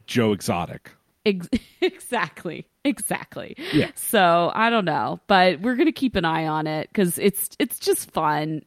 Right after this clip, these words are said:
Speaker 2: Um, it's just fun to, to talk about.
Speaker 1: It would be fun if it was totally a hundred percent true. I think it would be fucking hilarious.
Speaker 2: <laughs> It's
Speaker 1: The
Speaker 2: so
Speaker 1: only,
Speaker 2: fucked
Speaker 1: y-,
Speaker 2: up.
Speaker 1: I mean, the only,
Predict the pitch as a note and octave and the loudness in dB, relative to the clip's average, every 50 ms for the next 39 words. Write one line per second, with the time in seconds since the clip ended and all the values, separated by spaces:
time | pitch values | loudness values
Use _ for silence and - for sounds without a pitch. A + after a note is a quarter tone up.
0 | _ - E3+ D#3+ D3+ D3 D3 D3 D3+ - - _ - F3 F3 - - D#3 - - | _ 0 2 2 2 2 0 -2 -6 -8 -12 _ -10 -10 -8 -6 -8 -8 -8 -10
1 | - - C3+ A2 E2+ F2 G2+ D3 - - G#2+ A2+ C3 D3+ - _ _ _ _ _ | -10 -8 -8 -8 -8 -10 -12 -12 -12 -10 -10 -8 -10 -10 -12 _ _ _ _ _
2 | _ _ - - D3 - - G#2 G2+ - - E3 - A#2+ A#2 G#2+ - - _ _ | _ _ -14 -14 -12 -10 -8 -8 -8 -8 -10 -10 -8 -8 -8 -8 -10 -14 _ _
3 | _ _ _ - D3+ G3 C4 C#4+ A#3+ G#3 E3 - - D#3 D3 D#3+ E3 D#3+ - E3+ | _ _ _ 2 4 4 4 4 2 0 -2 0 2 2 2 4 4 2 2 2
4 | D#3+ D3 C#3 C3+ - - - D#3+ D#3+ D#3+ E3 D#3+ E3 E3 D#3 D3+ D#3+ D#3 D#3 - | 2 2 0 0 0 2 4 4 6 4 4 2 2 2 2 2 2 0 -2 -4
5 | - - - D#3+ D#3 D#3 - - - F3+ G#3 F3 A2 F#3 - - - - _ _ | -6 -4 -2 -2 -2 -2 -2 0 2 4 4 4 2 0 -2 -6 -12 -20 _ _
6 | _ _ _ - A#2+ - E3+ D#3+ C#3 - B2+ A#2+ - - - - F3 - D3 C3+ | _ _ _ -8 -4 -2 -2 -2 0 0 0 0 -2 -4 -6 -4 -4 -2 -4 -4
7 | B2 B2+ C#3 E3+ F#3 D#3+ A#2 F#2 E2 D#2+ - - - - - - - _ F#4 A4+ | -4 -2 -2 0 2 2 2 2 0 -4 -6 -8 -10 -10 -12 -18 -10 _ -6 -6
8 | - - - A4 G#4 - _ G4+ F#4 - - - - - - - B2+ C#3+ D3+ E3 | -6 -4 -4 -4 -4 -4 _ -10 -10 -10 -12 -18 -20 -16 -2 2 4 6 6 6
9 | F3 F3+ - - - - - - C#3+ C#3 C3+ - - C3+ C3 C3 B2+ A#2+ A#2 - | 4 2 0 -4 -8 -12 -8 -2 -2 0 0 0 -2 -2 0 0 0 -2 -4 -8
10 | _ _ _ _ _ - C3 B2+ B2+ B2 A#2+ A2+ A2+ | _ _ _ _ _ 2 2 4 4 4 2 0 -2